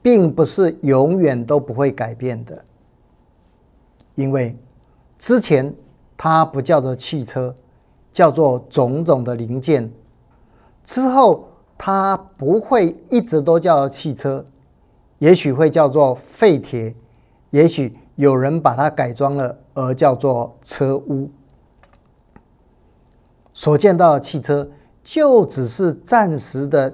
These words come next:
叫做它是汽车，而不是永远不变的。只是这个暂时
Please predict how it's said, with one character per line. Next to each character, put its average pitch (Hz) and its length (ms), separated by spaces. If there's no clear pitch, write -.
叫 156 420
做 135 220
它 131 200
是 131 160
汽 123 320
车， 127 300
而 151 220
不 147 160
是 156 280
永 143 380
远 135 220
不 117 140
变 120 320
的。 113 140
只 - 160
是 165 260
这 254 160
个 202 100
暂 196 340
时 135 460